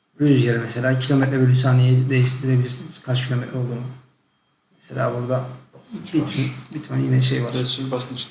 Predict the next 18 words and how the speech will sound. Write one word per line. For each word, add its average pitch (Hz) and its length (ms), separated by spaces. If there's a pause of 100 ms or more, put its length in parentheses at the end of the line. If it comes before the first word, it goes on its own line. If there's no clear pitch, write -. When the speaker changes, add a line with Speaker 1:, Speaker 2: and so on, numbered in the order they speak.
Speaker 2:
demek. - 420 (640)
Speaker 1:
Yani 135 100
tek 170 180
bir 170 100
çevirmekten 170 520
fırsatlı 151 540
çeviri 147 180
yaptım. 151 280
Google 143 260
Translate'den 147 640
bizim 147 180
yerimizi 147 240
yapıyor. 143 220
Sıcaklığı 156 480
derece 151 240
yaptık. - 220 (100)
Yağmur 165 380
için 165 260